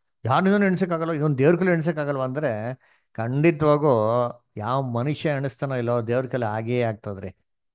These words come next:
ಮತ್ತೆ ಯಾಕೆ ಇದು ಯಾರಿಂದ ಎಣಿಸ್ಲಕ್ ಆಗ್ದಿರಂತ ಒಂದ್ ಸಂಖ್ಯೆ ಅಂತ ಕೊಟ್ಟಿದ್ರು ಅಂತಂದ್ರೆ, ದೇವ್ರ ಹತ್ರಕ್ಕೆ, "ಇಗೋ ದೇವ್ರೆ, ನಾನು ನಿನ್ನ ಹೆಜ್ಜೆಯಲ್ಲಿ ನಡೀತೀನಿ" ಅಂತ ಅಂದ್ಬಿಟ್ಟು, ಏನ್ರಿ,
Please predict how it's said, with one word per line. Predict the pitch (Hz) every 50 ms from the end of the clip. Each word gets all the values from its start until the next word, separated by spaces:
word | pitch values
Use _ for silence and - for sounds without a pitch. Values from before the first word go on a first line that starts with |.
| _ _ -
ಮತ್ತೆ | 247 247 277
ಯಾಕೆ | - 220 302 294 277 254
ಇದು | 214 185
ಯಾರಿಂದ | 151 147 139 165 208 226 240 226 220 214
ಎಣಿಸ್ಲಕ್ | 208 160 147 156 175 175 170 - 185 180 170 - -
ಆಗ್ದಿರಂತ | 117 120 135 151 160 165 143 151 175 165 165 160 156 170
ಒಂದ್ | 160 151 -
ಸಂಖ್ಯೆ | - 135 123 147 135
ಅಂತ | 131 117
ಕೊಟ್ಟಿದ್ರು | - 120 117 123 113 107 107
ಅಂತಂದ್ರೆ, | 104 107 127 165 180 143 117 120 131 127 - _ _ _ _ _ _ _ _ _ 110 104
ದೇವ್ರ | - 202 233 254 262 262 254 240
ಹತ್ರಕ್ಕೆ, | 233 - - 202 180 - 170 156 156 165 170 - - _ _ _ _ _ _ -
"ಇಗೋ | 135 151 196 208 214 208
ದೇವ್ರೆ, | 196 196 196 196 196 185 160
ನಾನು | 139 135 139 170 190 202 202 208 185 151 117 104 110 -
ನಿನ್ನ | 127 143 156 156
ಹೆಜ್ಜೆಯಲ್ಲಿ | 139 127 127 123 123 165 165 175 180 180 170
ನಡೀತೀನಿ" | 160 156 151 156 160 165 165
ಅಂತ | 156 139 151
ಅಂದ್ಬಿಟ್ಟು, | 147 151 160 156 160 127 117 120 131 135 131 - - _ _ _ _ _ _ -
ಏನ್ರಿ, | 147 165 151 135 120 101 92 92 -